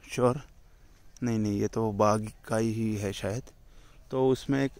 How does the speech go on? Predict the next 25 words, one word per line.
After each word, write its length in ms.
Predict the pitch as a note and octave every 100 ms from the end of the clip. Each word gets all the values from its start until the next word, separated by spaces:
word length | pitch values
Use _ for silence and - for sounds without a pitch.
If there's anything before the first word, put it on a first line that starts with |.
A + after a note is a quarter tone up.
| -
हाँ 220 | B2+ A#2+
देखो, 260 | A2+ A2 A2+
ये 80 | A2+
rack 220 | A2 -
का 120 | A#2
देखो 160 | A#2 A2+
item 320 | G#2 A#2 A2
इधर 140 | A2+
रखे 240 | G#2 - A2+
हैं 80 |
लोगों 260 | G#2+ G#2 G#2+
ने, 80 | A2 - - - - - - - -
ये 180 | A2 A2+
rack 280 | G#2 G#2 G#2+
है। 140 | G#2 - - -
ये 140 | B2
rack 360 | A#2+ G#2+ A#2 C#3+ - - - - - - -
को 100 | C3+
ये 60 |
लोग 180 | C3 C3 A#2 - - - -
अच्छे 220 | A#2 -
से 100 | C3+
जमाएंगे 560 | B2 A2 A2+ B2 B2+ E3
और 280 | D3+ B2 A2+
मतलब 260 | A2+ A#2